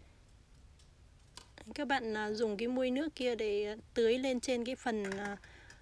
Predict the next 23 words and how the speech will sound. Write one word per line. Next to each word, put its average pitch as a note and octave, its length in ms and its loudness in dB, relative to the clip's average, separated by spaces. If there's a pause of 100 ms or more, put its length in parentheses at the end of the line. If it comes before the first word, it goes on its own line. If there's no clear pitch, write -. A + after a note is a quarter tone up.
(120)
à, G#3+ 180 -6
phần G#3+ 240 -2
lưng B3+ 200 4
của A3 80 -6
con A3+ 200 -4
gà G#3+ 240 -2
ha. A#3+ 200 -4 (2250)
Đấy, A#3+ 220 -8
gà G#3+ 240 0
của G#3 140 -8
mình G#3 220 -2
bây A3+ 100 0
giờ A3 140 -4
nó G#3 100 -6
như A#3 140 -4
thế A3 140 -8
này A3 180 -6
rồi G3 120 -8
này. G3 180 -8 (3750)
Chuẩn G#3+ 200 0
bị A3 140 0
được G#3+ 300 -6
rồi. G#3 100 -2